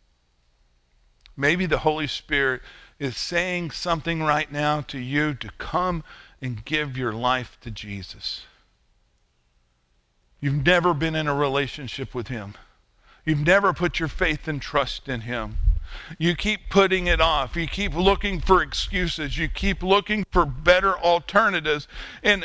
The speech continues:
in all of your research, you find none. There is only one answer, and his name is Jesus Christ. Put your faith in him today. If you want to know what God is like,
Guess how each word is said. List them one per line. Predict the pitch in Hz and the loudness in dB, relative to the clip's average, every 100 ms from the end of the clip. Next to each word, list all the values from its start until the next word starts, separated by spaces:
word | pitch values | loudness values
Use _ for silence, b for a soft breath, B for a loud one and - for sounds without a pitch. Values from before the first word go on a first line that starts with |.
| 165 | 2
in | 180 | 2
all | 160 190 233 240 | 6 6 6 4
of | 214 | 2
your | 196 190 | 4 4
research, | 185 202 185 - 202 202 - | 4 -2 -2 0 2 2 -2
you | 190 175 | -2 0
find | 196 185 185 170 | 4 4 2 0
none. | 180 180 143 120 - B B | 2 4 2 -2 -6 B B
There | 180 175 | 4 4
is | 160 | 4
only | 180 185 185 | 4 4 2
one | 180 180 | 2 2
answer, | 175 156 143 139 - B 165 | 2 -2 -4 -6 -8 B 0
and | 160 | 2
his | 143 143 | 4 4
name | 170 170 | 4 2
is | 160 | 0
Jesus | - - 147 127 | -2 -4 0 0
Christ. | - - - - - - B B B B B B - - - - - - - - - - - _ _ - - - _ _ _ _ - - - - - - - - - - - | 2 2 4 2 0 -4 B B B B B B 0 -8 -8 -4 0 0 0 -6 -8 -12 -20 _ _ -20 -20 -20 _ _ _ _ -20 -6 -6 -4 -8 -8 -10 -8 -8 -8 -2
Put | 175 - | -2 -2
your | 147 | -2
faith | 160 151 147 | 0 2 4
in | 139 | 6
him | 143 123 | 4 2
today. | 107 107 107 - - - b b b b b b b b b | -6 -8 -10 -12 -10 -10 b b b b b b b b b
If | - | 0
you | 160 | 4
want | 175 | 4
to | 175 | 4
know | 175 | 2
what | 160 165 123 | 4 2 2
God | 175 165 | 4 4
is | 202 - | 0 -2
like, | 165 180 | 0 0